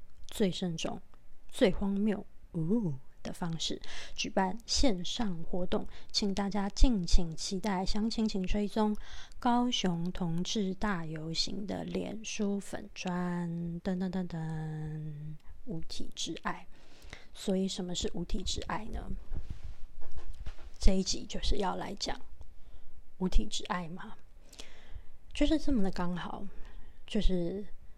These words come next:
有的时候生命发生的一些事情，它就是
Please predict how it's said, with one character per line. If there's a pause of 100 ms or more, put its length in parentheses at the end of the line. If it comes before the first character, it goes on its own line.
(260)
有
的
时
候 (480)
生
命
发
生
的
一
些
事
情，
它
就
是